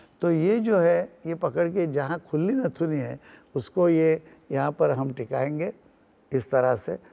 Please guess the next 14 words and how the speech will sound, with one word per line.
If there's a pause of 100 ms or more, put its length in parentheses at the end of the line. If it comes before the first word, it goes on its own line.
(220)
और
मस्तक
ऐसे (140)
एकदम
ऐसे
नीचे, (360)
और
फिर
आहिस्ता,
आहिस्ता,
आहिस्ता
इसको (400)
ये
ऐसे